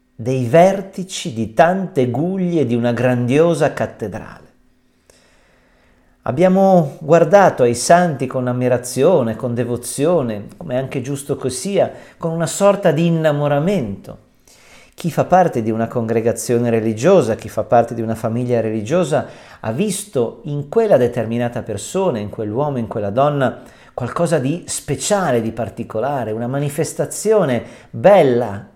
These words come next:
capace di attirare della straordinarietà di Dio, della straordinarietà di Gesù.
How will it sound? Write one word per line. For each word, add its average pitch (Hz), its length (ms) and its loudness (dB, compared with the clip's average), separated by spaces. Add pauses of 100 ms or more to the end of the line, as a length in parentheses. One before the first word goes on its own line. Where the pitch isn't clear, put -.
(120)
capace 139 460 -2
di 139 100 -4
attirare 139 840 0 (260)
della 123 220 -2
straordinarietà 123 1160 2
di 110 160 -4
Dio, 135 280 -2
della 95 220 -4
straordinarietà 104 880 -8
di 98 120 -6
Gesù. 95 520 -10